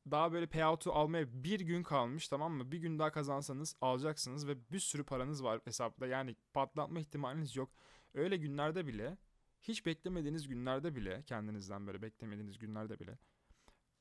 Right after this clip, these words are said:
her şeyi patlatabilirsiniz. Bir günde o hesap patlar arkadaşlar. Trading böyle bir şey. Ve bunları yaşayacaksınız. Benim anlattığıma bakmayın. Yaşayarak zaten göreceksiniz.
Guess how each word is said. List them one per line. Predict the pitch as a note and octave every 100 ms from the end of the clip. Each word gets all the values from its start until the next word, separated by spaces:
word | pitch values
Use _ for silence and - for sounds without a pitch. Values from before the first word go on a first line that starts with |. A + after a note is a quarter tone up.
| _
her | - G3+
şeyi | G3 D#3+
patlatabilirsiniz. | D#3+ C3+ - B2+ A#2+ A2+ - F#2+ F#2 B2+
Bir | F3+
günde | E3 C#3 C#3
o | B2+
hesap | A#2 D#3+ -
patlar | B2 - A#2
arkadaşlar. | F#2+ - E2 - - - _ _ _ _
Trading | - D#3 B2+ C#3+
böyle | B2+ G#2+ F#2+
bir |
şey. | - F#2+ - _ _
Ve | E3+ D#3
bunları | E3 E3+
yaşayacaksınız. | D#3 C3+ D3 C#3+ C3 - E2 - - -
Benim | B2+ C#3
anlattığıma | C3+ C3+ - B2+ C#3+
bakmayın. | C3+ - F2+ E2+ _ _ _ _ _ -
Yaşayarak | G3+ - D#3 B2+
zaten | A#2+ G#2 G#2
göreceksiniz. | G#2+ G2 F2 - F#2 -